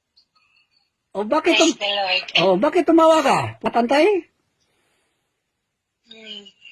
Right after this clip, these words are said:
Speaker 1: Oh, pasalamat ka ni John Patig na
Speaker 2: Okay po.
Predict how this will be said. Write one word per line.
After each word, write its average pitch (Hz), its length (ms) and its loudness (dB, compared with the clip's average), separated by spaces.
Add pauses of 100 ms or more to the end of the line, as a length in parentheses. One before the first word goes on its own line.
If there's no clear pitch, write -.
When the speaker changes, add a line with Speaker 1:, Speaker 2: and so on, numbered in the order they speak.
(460)
Speaker 1:
Oh, 139 640 -4 (260)
pasalamat 240 720 0
ka 254 160 0
ni 247 160 2
John 247 240 0
Patig 233 560 0 (1120)
na 214 200 -2 (1000)
Speaker 2:
Okay - 420 -8
po. - 140 -10